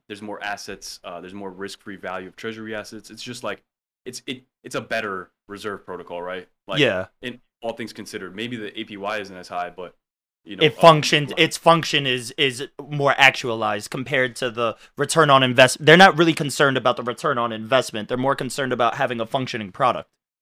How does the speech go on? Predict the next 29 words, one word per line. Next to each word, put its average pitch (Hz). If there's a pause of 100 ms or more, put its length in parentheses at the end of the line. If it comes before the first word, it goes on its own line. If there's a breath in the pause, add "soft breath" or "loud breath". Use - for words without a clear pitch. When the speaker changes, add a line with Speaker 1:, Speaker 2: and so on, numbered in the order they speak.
(180)
Speaker 2:
which 143
Speaker 1:
Yeah, 131
that's, 113
Speaker 2:
ultimately 139
Speaker 1:
that's 127
just 147
a -
Speaker 2:
serves 120
Speaker 1:
natural 127
effect. 113 (220)
That's 120
a 131
natural 113
effect 90
or 85
byproduct 87
of, 87 (100)
of, 95
of -
creating 95
what 87
they're 90
creating. 101
But, 98 (540)
um, 92
I 98
do 127
think 123
that, 87